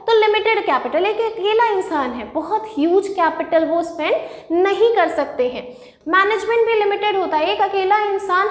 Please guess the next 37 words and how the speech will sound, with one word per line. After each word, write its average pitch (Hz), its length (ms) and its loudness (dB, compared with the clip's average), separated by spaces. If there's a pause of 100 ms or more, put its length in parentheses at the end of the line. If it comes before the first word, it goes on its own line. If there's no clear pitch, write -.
(120)
हर 349 240 2
एक 359 200 -2
particular 349 440 2
dimension 302 560 0
में 349 160 -2
perfect 330 440 -4
नहीं 403 220 -2
हो 359 120 -4
सकता 302 340 -4
है। 247 240 -6 (800)
Limited 440 500 2
control, 370 460 2
उन्हीं 403 500 2
को 466 180 2
हर 403 240 4
एक 403 360 -4
particular 392 460 0
section 403 540 -2
को 415 140 2
manage 349 360 0
करना 320 300 0
होता 320 300 0
है, 330 120 2
जिससे 320 260 -2
control 311 540 0
भी 370 100 2
हमारी 330 320 0
क्या 359 160 0
हो 381 140 4
जाती 285 260 0
है, 247 60 2
Limited 294 420 0
nature 285 320 0
की 277 120 -6
हो 277 120 2
जाती 262 320 -2
है, 330 160 -2